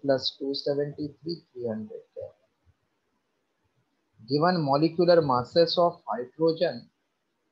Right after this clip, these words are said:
and oxygen are two and thirty-two respectively. C is root of P R T upon molecular weight. So C of hydrogen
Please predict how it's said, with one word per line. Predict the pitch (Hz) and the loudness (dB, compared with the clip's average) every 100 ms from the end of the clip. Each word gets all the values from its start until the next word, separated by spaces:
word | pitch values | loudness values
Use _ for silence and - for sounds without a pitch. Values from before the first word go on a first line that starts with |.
| _ _ _ _ _ | _ _ _ _ _
and | 131 143 131 - | -6 -6 -6 -4
oxygen | 123 117 - 151 156 165 139 117 185 - _ _ _ _ _ _ _ _ _ _ - | -4 -4 -8 -4 -2 2 2 0 -12 -20 _ _ _ _ _ _ _ _ _ _ -4
are | 131 127 - | -2 -2 -4
two | - 147 | -6 -2
and | 156 147 - | -2 -4 -4
thirty-two | 120 - 123 - 151 | -4 -4 -12 -8 -6
respectively. | 123 - - 95 - _ 98 - _ _ _ _ _ _ _ _ _ _ _ _ _ _ _ | -6 -10 -12 -14 -14 _ -20 -20 _ _ _ _ _ _ _ _ _ _ _ _ _ _ _
C | - 170 185 208 - 180 | -14 -8 -6 -6 -6 2
is | 190 190 - - | 2 2 -18 -8
root | 135 139 143 139 - - | -4 -2 -2 -4 -6 2
of | 170 175 - - | 2 2 -6 -8
P | 151 151 156 - | -4 -4 -4 0
R | 139 139 123 - | 2 4 0 -10
T | 147 147 | -6 -2
upon | 135 117 131 170 226 - | -2 -4 -6 -6 -8 -12
molecular | 135 127 131 - 123 143 - - | -8 -8 -10 -10 -6 -6 -6 -12
weight. | 107 107 - _ _ _ _ _ _ - _ _ _ | -12 -12 -16 _ _ _ _ _ _ -20 _ _ _
So | - 135 | -12 -12
C | 123 156 160 | -6 -2 4
of | 170 165 - | 4 4 -2
hydrogen | 127 131 131 160 160 175 175 | -2 0 2 2 4 2 0